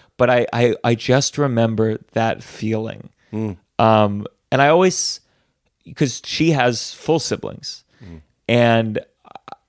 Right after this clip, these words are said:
Speaker 1: I think there's always a part of me that goes,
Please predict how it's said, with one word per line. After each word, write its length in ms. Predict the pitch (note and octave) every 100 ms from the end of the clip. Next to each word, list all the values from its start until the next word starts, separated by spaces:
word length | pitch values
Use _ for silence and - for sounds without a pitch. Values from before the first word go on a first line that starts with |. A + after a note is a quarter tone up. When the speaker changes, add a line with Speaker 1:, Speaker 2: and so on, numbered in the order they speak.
| _ -
Speaker 1:
I 140 | C3
think 280 | B2 D3+ D3
there's 200 | D#3 C3
always 260 | C3 B2 A2+
a 60 |
part 320 | - - A#2 A#2
of 80 |
me 300 | A2+ A2+ A2
that 400 | A2 - A2+ G#2+
goes, 640 | - A2+ A2+ A2+ G#2+ - -